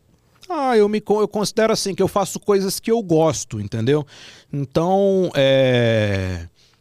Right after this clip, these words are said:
não é que eu, ah, você vai lá pra Record do outro país. Eu, eu tô numa viagem, tenho uma, eu, eu, eu junto as coisas, entendeu? Eu acabo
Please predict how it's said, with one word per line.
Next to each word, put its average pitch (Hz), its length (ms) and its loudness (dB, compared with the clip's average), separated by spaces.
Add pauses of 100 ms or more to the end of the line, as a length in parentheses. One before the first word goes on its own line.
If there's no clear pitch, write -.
(200)
não 127 120 -6
é 151 60 -4
que - 100 -8
eu, 160 160 -2
ah, 175 300 0
você 131 340 -6
vai 156 360 -2
lá 156 140 -2 (540)
pra 131 120 -4
Record 143 360 -2
do 151 80 -2
outro 160 180 -2
país. 131 280 -2
Eu, 214 140 -8
eu 269 120 -14
tô 151 140 -6
numa 135 200 -4
viagem, 185 520 -2
tenho 156 440 -4
uma, 147 180 -2
eu, 208 160 0
eu, 233 180 -2
eu 208 200 0
junto 220 300 -4
as 202 140 -4
coisas, 135 420 -2
entendeu? 127 320 -2
Eu 127 40 2
acabo 131 540 -2